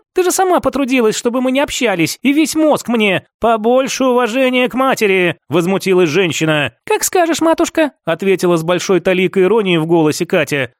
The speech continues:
«Но раз уж зашёл разговор об Эдгарде, и ты сама ко мне пришла, то объясни, кто он такой и что у него за дела с нашей семьёй?»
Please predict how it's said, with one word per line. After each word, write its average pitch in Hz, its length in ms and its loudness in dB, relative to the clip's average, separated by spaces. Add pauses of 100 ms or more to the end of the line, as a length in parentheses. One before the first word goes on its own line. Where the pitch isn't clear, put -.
«Но 277 100 0
раз 302 200 0
уж 285 280 -2
зашёл 311 380 -2
разговор 294 420 0
об 320 120 -2
Эдгарде, 233 580 0
и 262 80 -2
ты 311 120 0
сама 311 300 0
ко - 140 -4
мне 196 160 0
пришла, 180 460 -2 (140)
то 180 120 -2
объясни, 269 640 -2 (120)
кто 403 220 -2
он 415 120 -2
такой 254 520 -2 (120)
и 233 100 2
что 262 260 -2
у 330 60 2
него 339 200 0
за 330 120 0
дела 330 320 2
с - 80 -8
нашей 269 320 -2
семьёй?» 240 560 0